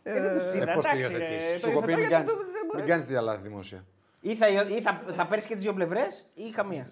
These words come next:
Speaker 1: Δεν είναι
Speaker 3: Δεν τους
Speaker 1: μηνύσιμο.
Speaker 3: είδ-, δεν τους έχεις δει.
Speaker 1: Μισό λίγο. Δεν είναι μηνύσιμο όμως
Speaker 2: Ότι βγήκε
Speaker 1: να
Speaker 2: και
Speaker 1: πω
Speaker 3: Δεν
Speaker 1: ότι
Speaker 3: είπα
Speaker 1: βγήκε.
Speaker 3: εγώ ότι
Speaker 1: Ενώ αν πω ότι όντως πήγαν να τους φάω τα πόδια, είναι μηνύσιμο.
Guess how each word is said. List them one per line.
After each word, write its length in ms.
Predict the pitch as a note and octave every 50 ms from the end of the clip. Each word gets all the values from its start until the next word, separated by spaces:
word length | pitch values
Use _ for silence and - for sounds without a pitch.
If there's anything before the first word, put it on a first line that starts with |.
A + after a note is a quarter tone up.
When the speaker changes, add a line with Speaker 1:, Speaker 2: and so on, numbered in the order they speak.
| - -
Speaker 1:
Δεν 160 | - F#3+ A#3+
είναι 120 | C4 C4 A#3+
Speaker 3:
Δεν 80 | A3
τους 100 | G3+ E3
Speaker 1:
μηνύσιμο. 380 | - - - - - - E3 D3+
Speaker 3:
είδ-, 60 | D3+
δεν 120 | D3+ D#3+ D3
τους 140 | C#3+ C3 D#3+
έχεις 240 | E3 D3 D3 C3+
δει. 160 | C#3 D#3+ C#3 D#3+
Speaker 1:
Μισό 220 | E3+ E3 - A3+
λίγο. 240 | A#3 A3 E3+ C#3 C3 C#3
Δεν 180 | D3+ F3 A#3 B3+
είναι 120 | C4 B3+
μηνύσιμο 520 | A#3+ A3 G3+ G3 F#3+ F#3 - - D#3 D3+
όμως 360 | D3 C#3+ C#3 C3+ C3+ - - _
Speaker 2:
Ότι 200 | - F3 D#3+ E3+
βγήκε 300 | D#3 D3+ F3+ F3 E3 E3
Speaker 1:
να 80 | E3 E3+
Speaker 2:
και 60 | F#3+
Speaker 1:
πω 60 | -
Speaker 3:
Δεν 40 | F3+
Speaker 1:
ότι 120 | - -
Speaker 3:
είπα 100 | F3 G3+
Speaker 1:
βγήκε. 140 | F#3+ F3+ -
Speaker 3:
εγώ 80 | E3+ D#3
ότι 280 | - - C3+ - -
Speaker 1:
Ενώ 120 | - G#3+ B3
αν 160 | B3+ C4+ C#4+ -
πω 100 | - C4+ C#4 D4 C4
ότι 180 | - C4 B3+
όντως 260 | B3+ C#4 C4+ C4 C4 -
πήγαν 200 | C#4 C4 C4 C4
να 100 | C4+ A3
τους 120 | A#3+ -
φάω 140 | - C4+ C4
τα 120 | D4 C4
πόδια, 220 | B3+ D4 D#4 D4+ D4
είναι 100 | D4 C#4+
μηνύσιμο. 440 | C#4 C#4 C4+ - - - B3+ G#3